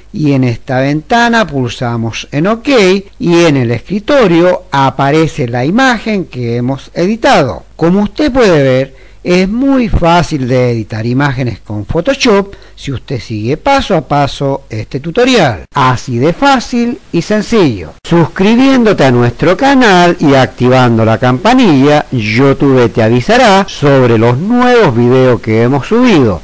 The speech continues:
Pulsando sobre la pestaña Mostrar más que está debajo de este tutorial, aparece este link para aprender cómo se hace para mostrar un color dentro de una fotografía.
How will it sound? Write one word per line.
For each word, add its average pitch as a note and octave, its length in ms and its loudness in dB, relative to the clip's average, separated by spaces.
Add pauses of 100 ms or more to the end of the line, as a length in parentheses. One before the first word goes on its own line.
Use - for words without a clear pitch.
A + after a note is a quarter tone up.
(120)
Pulsando E3+ 720 2
sobre A#2 240 0
la A2+ 120 2
pestaña B2 520 0
Mostrar B2+ 420 0
más A#3+ 300 0
que D#3 100 -4
está C3 260 0
debajo A2 440 0
de G#2+ 160 2
este A2+ 200 -2
tutorial, F3+ 760 2 (100)
aparece D3+ 960 0
este B3 440 0
link D#3 320 2
para B2+ 420 0
aprender F#3 720 2
cómo B3+ 460 2
se D3 260 0
hace E3+ 320 2
para C#3 240 2
mostrar C3 420 0
un C3+ 140 2
color A#3 640 2
dentro C#3+ 640 0
de B2 60 0
una B2 200 0
fotografía. F3+ 1000 2